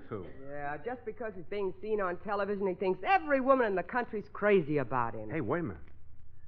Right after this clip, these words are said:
Speaker 1: Suppose his being seen by these women got him into trouble.
Speaker 2: What do you mean?
Speaker 1: Suppose some of his ex-wives were to show up.
Speaker 2: What ex-wives?
Speaker 1: The ones we're gonna hire.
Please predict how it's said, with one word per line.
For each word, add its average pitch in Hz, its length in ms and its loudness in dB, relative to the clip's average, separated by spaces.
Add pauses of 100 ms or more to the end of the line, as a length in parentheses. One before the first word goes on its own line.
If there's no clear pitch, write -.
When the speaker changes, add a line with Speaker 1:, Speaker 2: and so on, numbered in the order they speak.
Speaker 1:
Suppose 220 480 4
his 160 160 2
being 185 320 2
seen 196 380 0
by 127 180 2
these 131 220 -2
women 139 260 0
got 147 180 0
him 160 100 0
into 139 120 0
trouble. 202 420 -2 (640)
Speaker 2:
What 226 140 0
do 233 60 2
you 240 80 6
mean? 240 400 4 (600)
Speaker 1:
Suppose 226 720 6
some 202 280 2
of 143 140 2
his 147 380 2
ex-wives 147 920 2
were 95 140 2
to 90 80 0
show 90 340 2
up. - 220 -6 (640)
Speaker 2:
What 185 440 10
ex-wives? 208 960 6 (540)
Speaker 1:
The 95 80 -14
ones 98 240 0
we're 101 140 -2
gonna 95 200 -2
hire. 104 460 -4